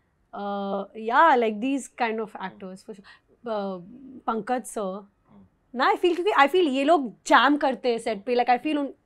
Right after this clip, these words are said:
Speaker 1: you can play off each other's energies, like, कुछ मजेदार हो सकता है उनके साथ।
Speaker 2: That's really good कि, मतलब, आपने, you're so young and you named all the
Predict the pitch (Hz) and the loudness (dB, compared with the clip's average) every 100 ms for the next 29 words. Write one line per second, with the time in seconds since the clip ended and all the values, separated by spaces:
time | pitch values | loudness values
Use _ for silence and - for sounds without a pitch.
0 | - 247 294 - 240 240 277 277 269 - | -14 -6 -4 0 2 2 0 -2 -2 -4
1 | 220 233 247 240 233 - 262 - _ - | -4 -4 -6 -6 -6 -8 -10 -12 _ -20
2 | - _ _ _ - 226 247 247 285 247 | -20 _ _ _ -2 4 4 4 6 4
3 | 214 208 160 196 180 180 175 175 _ _ | 4 -8 -8 -8 -8 -12 -16 -18 _ _
4 | 208 240 - 320 - _ 135 196 233 - | -20 -20 -20 -20 -20 _ -12 -12 -12 -12
5 | 240 226 247 196 147 - 196 220 233 170 | -12 -10 -10 -6 -6 -6 -8 -8 -8 -8
6 | 185 196 233 220 143 160 185 196 196 208 | -10 -10 -10 -8 -8 -8 -10 -10 -10 -12
7 | 196 _ _ - 131 151 196 - 160 160 | -16 _ _ -12 -8 -6 -8 -10 -10 -6
8 | 180 | -6